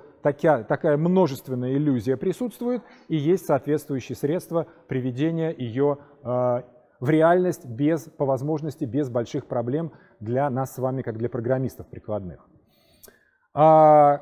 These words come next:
кто занимается, э, этим, э, э, созданием этих иллюзий? Компилятор, компоновщик, загрузчик и среда исполнения. Все те посредники, которые, э, все те инструменты, которые участвуют, э,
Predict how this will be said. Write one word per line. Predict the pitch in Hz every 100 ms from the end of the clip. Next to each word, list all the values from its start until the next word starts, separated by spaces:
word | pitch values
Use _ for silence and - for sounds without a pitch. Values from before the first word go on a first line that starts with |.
| -
кто | - 226 175
занимается, | 131 165 175 175 160 131 151 135 123 143
э, | 139 139 147
этим, | 143 147 131
э, | 123 123 120 117 110 113 117 113 113 110
э, | 107
созданием | 147 156 143 127
этих | 131 -
иллюзий? | 143 127 104 110
Компилятор, | 196 190 220 233 226 214
компоновщик, | - 165 147 165 202 202 - -
загрузчик | 143 147 160 190 - 180
и | -
среда | - 147 139 165
исполнения. | 156 - 127 123 101 87 87 _ _
Все | - 208 180
те | - 170 131
посредники, | - 143 202 220 196 202 208 196 - -
которые, | 127 165 175 170 151 135
э, | 127
все | - 156
те | 170 156
инструменты, | - 156 156 180 202 202 190 - _
которые | 131 175 170
участвуют, | 139 147 147 143 147
э, | 147